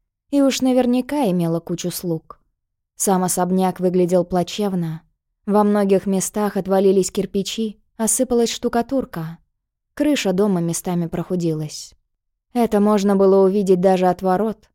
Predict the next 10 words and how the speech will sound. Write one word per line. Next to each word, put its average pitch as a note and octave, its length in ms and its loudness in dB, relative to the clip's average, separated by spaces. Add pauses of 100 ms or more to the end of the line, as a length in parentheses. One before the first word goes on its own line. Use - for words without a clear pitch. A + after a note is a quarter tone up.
(420)
Окна A#3 420 0
почти F3+ 480 0
все F#3 240 0
разбиты. F3 720 -2 (720)
Карина G3+ 400 4
медленно, F#3 560 0
таща G#3+ 400 -2
за F#3 120 2
собой F#3+ 340 0
чемодан, F#3+ 600 -4